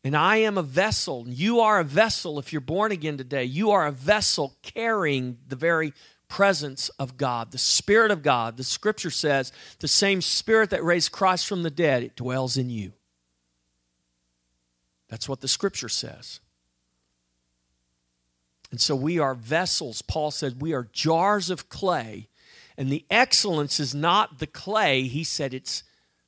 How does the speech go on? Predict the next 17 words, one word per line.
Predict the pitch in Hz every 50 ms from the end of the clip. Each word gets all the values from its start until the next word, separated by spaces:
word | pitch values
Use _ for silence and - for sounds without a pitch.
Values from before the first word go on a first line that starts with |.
| _
the | - 123
treasure | - - - - - 151 160 156 143 131 - 110 107 104 107 107 _ _ _ _ _ _ _ _ _ _ _ _ _ _ _ _ _ _ _ _ _ _ _ _
and | 127 117 113
the | 110
power | - _ - - - 143 139 139 131 120 110 110 - - - 110 - _ _ _ _ _ _ _ _ _ _ _ _
and | - 113 110
the | 110 110 - -
excellence | 139 151 160 - - - - - 117 107 110 - -
that's | - - 110 113 113 -
inside. | 113 101 98 - - - - 120 - 113 113 - - - - _ _ _ _ _ _ _ _ _ _ _ _ _ _ _ _ _ _ _ _ _ _ _ _ _ _ _ _ _ _ _ - - -
It's | - - -
kinda | - 147 143 139
like | 135 135 131 135 - _ _ -
this | 127 117 117 - -
bottle | 120 113 123 120 127 131 131 127 123
of | 120 113
water. | 117 135 151 170 170 143 - 76 - -